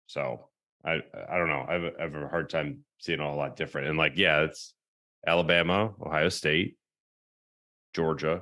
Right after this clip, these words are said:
especially Alabama and Georgia, are just in a different recruiting group right now than Notre Dame. So it's kinda hard for me to sit here and say, like, "Oh, they're, they're closing the gap with how recruiting is going."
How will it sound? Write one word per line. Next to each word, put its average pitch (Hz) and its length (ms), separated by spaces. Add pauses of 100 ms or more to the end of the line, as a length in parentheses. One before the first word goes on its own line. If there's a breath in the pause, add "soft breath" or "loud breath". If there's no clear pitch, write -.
especially 80 560
Alabama 71 380
and 67 120
Georgia, 76 520
are 78 160
just 80 400 (840)
in 78 180
a 78 60
different 90 560 (180)
recruiting 131 420
group 78 280 (160)
right 76 220
now - 300 (220)
than 71 240
Notre 71 220
Dame. 65 300
So 73 220
it's 69 140
kinda 73 200
hard 71 220
for 71 60
me 73 100
to 71 80
sit - 200
here 71 280
and 67 260
say, 73 240
like, 69 220
"Oh, 76 140
they're, 71 300
they're 76 120
closing 73 420
the 69 80
gap 73 320
with - 140
how 73 120
recruiting 67 420
is - 140
going." 50 280